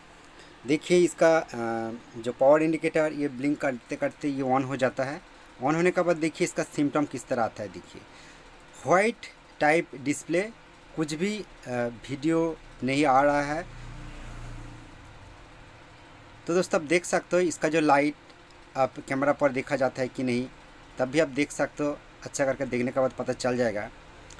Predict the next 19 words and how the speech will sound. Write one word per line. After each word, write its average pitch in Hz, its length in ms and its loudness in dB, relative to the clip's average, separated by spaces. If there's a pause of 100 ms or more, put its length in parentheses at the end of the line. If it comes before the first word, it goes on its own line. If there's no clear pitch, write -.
(420)
तो 127 200 2
चलिए 180 260 2
कोई 196 140 2
बात 175 260 4
नहीं, 185 180 0
मैं 175 160 2
एक 160 100 -4
बार 175 280 2
स्टैंड 151 340 0
बाय 165 120 6
करके 170 360 0
और 147 220 -2
स्टैंड 147 240 -4
बाय 151 140 4
on 139 180 0
करके 135 200 0
भी 139 100 -2
आपको 139 220 0
दिखाऊंगा। 104 420 -8